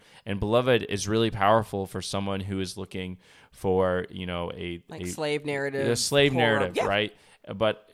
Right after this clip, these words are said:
Speaker 1: it really depends, right? Like those,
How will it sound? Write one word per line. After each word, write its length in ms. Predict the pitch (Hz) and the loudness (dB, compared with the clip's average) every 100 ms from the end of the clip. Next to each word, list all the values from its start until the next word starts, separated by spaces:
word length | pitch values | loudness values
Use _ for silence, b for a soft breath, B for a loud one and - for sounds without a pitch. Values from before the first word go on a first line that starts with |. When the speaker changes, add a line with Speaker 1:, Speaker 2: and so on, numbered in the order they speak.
| _ | _
Speaker 1:
it 220 | 82 110 107 | -12 -10 -6
really 300 | 120 143 160 | 0 2 2
depends, 680 | 156 - 190 226 87 - - - | -2 -2 -2 -2 -4 -10 -14 -6
right? 300 | 101 107 - | -6 -6 -8
Like 200 | 101 95 | -10 -8
those, 300 | - 120 107 | -4 -4 -4